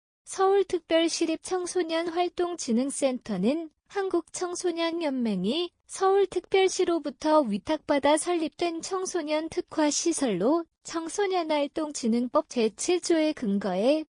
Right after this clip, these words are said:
청소년 봉사활동, 청소년 활동 프로그램 개발, 국가 및 지방자치단체의 정책 관리 및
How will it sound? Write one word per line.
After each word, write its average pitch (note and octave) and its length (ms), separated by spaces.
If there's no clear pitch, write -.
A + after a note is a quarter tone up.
청소년 F4 720
봉사활동, C4+ 1120
청소년 F4+ 640
활동 F4 500
프로그램 F4+ 560
개발, A3+ 640
국가 C#4+ 380
및 D#4 200
지방자치단체의 C#4+ 1400
정책 G#3+ 460
관리 A#3+ 340
및 B3 240